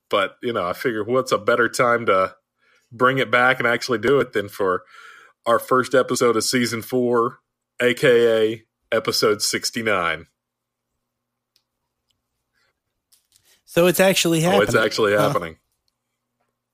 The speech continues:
Speaker 2: Fantastic. I'm sure a lot of your listeners will
Speaker 1: Oh,
Speaker 2: be
Speaker 1: I'm sure it's
Speaker 2: thrilled.
Speaker 1: gonna be great. I don't think, uh, I don't think my wife thought it was actually gonna happen, so this is gonna be fun.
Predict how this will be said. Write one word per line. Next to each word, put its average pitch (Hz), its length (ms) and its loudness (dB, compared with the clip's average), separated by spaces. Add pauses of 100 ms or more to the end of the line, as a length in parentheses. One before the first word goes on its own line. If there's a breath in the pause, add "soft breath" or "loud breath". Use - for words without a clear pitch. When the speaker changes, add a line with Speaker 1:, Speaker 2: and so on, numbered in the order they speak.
(2500)
Speaker 2:
Fantastic. 190 720 -4
I'm 139 100 -6
sure 180 360 0
a 151 100 2
lot 147 320 -2
of 185 160 -2
your 139 140 -4
listeners 143 560 -6
will 139 80 -4
Speaker 1:
Oh, 107 100 2
Speaker 2:
be 113 60 2
Speaker 1:
I'm 147 80 -2
sure 202 200 -2
it's 185 140 0
Speaker 2:
thrilled. - 60 -6 (100)
Speaker 1:
gonna 165 60 -2
be 139 100 -2
great. 117 420 2
I 95 140 0
don't 131 200 2
think, 147 320 -4
uh, 127 200 4
I 120 80 0
don't 139 180 -4
think 147 140 -4
my 127 100 2
wife 120 300 2
thought 123 240 2
it 117 80 2
was 117 140 -4
actually 120 360 -2
gonna 120 200 -2
happen, 120 460 -2
so 98 200 -6
this 113 160 -6
is 117 80 -10
gonna 120 160 -4
be 113 160 -4
fun. 120 380 -2